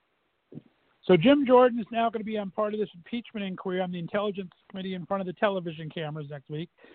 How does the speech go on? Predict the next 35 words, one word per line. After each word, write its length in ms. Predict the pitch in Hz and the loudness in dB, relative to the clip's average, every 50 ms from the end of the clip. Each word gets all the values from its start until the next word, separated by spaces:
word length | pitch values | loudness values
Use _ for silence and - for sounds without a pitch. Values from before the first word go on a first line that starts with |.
| - - - _ _ _ | -20 -20 -20 _ _ _
He's 140 | 185 185 190 | -4 0 0
a 80 | 190 | -2
firebrand. 960 | - _ 196 190 196 202 196 190 170 185 185 190 190 190 190 196 190 185 185 180 | 2 _ 2 2 4 2 0 -2 -4 -4 -4 -4 -4 -4 -6 -6 -6 -6 -6 -6
Uh, 340 | 170 165 165 160 160 156 147 - _ _ _ _ _ _ _ _ _ | -6 -4 -4 -6 -6 -8 -10 -12 _ _ _ _ _ _ _ _ _
Trump 260 | - 185 190 190 - | -10 -10 -10 -10 -12
can 160 | - 190 175 | -12 -12 -12
do 160 | 156 175 185 | -10 -10 -8
no 160 | 180 175 180 175 | -6 -4 -4 -4
wrong 480 | 165 165 160 160 165 165 170 175 180 170 156 | -2 -2 -2 -2 -2 -2 -4 -6 -10 -14 -14
on 120 | 165 165 165 | -12 -12 -10
anything. 600 | 156 156 151 143 - 156 147 143 151 160 185 202 - _ _ _ _ _ _ _ _ _ _ - - - - _ - | -10 -10 -12 -10 -10 -10 -10 -10 -12 -14 -16 -18 -18 _ _ _ _ _ _ _ _ _ _ -20 -20 -20 -20 _ -10
The 60 | 160 | -10
Democrats 540 | - 139 156 160 170 165 - 180 170 160 - _ | -4 -4 -2 -2 -2 0 0 2 2 2 -2 _
do 140 | 165 160 151 | -8 -4 -4
wrong 220 | 151 151 156 160 | -2 -2 -2 -4
on 100 | 160 160 | -4 -4
everything. 500 | 151 143 135 143 135 - 147 143 147 175 - _ _ _ - - - - - _ _ _ _ _ _ | -4 -4 -4 -6 -8 -6 -6 -6 -6 -8 -10 _ _ _ -20 -20 -20 -20 -20 _ _ _ _ _ _
So 60 | - | 2
it'll 80 | 247 | 4
be 60 | 247 240 | 4 4
interesting 340 | 233 208 226 - 233 220 | 4 2 0 0 0 0
to 60 | 214 190 | 0 0
see 80 | - 220 | 0 -2
what 120 | 196 156 | -2 -2
he 140 | - 208 214 | -2 -4 -4
brings 460 | 185 165 190 185 185 185 185 180 175 - - | -2 -2 -2 -2 0 -2 -2 -4 -6 -8 -10
as 80 | 151 | -16
part 240 | - - 180 175 165 | -2 0 0 0 0
of 60 | 165 | -4
the 60 | 156 | -8
program 580 | 147 - 170 160 151 147 156 151 151 151 151 156 - _ | -4 -2 -2 -2 -2 -4 -4 -4 -4 -6 -6 -10 -14 _
next 540 | 156 151 151 151 151 156 151 - _ _ _ | -12 -10 -8 -6 -6 -8 -8 -10 _ _ _
week. 320 | 147 139 135 131 147 160 _ - - _ _ _ _ _ _ _ _ _ _ _ _ _ _ _ | -10 -8 -8 -8 -10 -12 _ -20 -20 _ _ _ _ _ _ _ _ _ _ _ _ _ _ _
Um, 640 | 156 151 147 151 147 147 147 143 143 143 139 139 139 143 - _ _ _ _ _ _ _ _ _ _ _ _ _ _ _ _ _ _ _ _ _ _ _ _ _ _ _ _ _ _ _ _ _ _ | -12 -10 -8 -4 -4 -2 -2 -2 -4 -6 -10 -12 -14 -16 -20 _ _ _ _ _ _ _ _ _ _ _ _ _ _ _ _ _ _ _ _ _ _ _ _ _ _ _ _ _ _ _ _ _ _
it's 200 | 214 240 - | -10 -10 -10